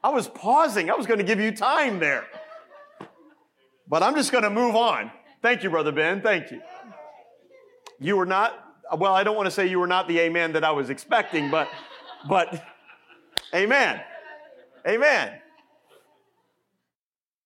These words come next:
As we've seen throughout looking through this text anyways, it is,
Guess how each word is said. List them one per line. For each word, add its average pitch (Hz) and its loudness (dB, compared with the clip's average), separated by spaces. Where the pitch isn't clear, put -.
As 170 -2
we've 202 -2
seen 202 -2
throughout 175 2
looking 175 -2
through 170 -4
this 156 -4
text 151 -4
anyways, 160 -2
it 160 -2
is, 190 -2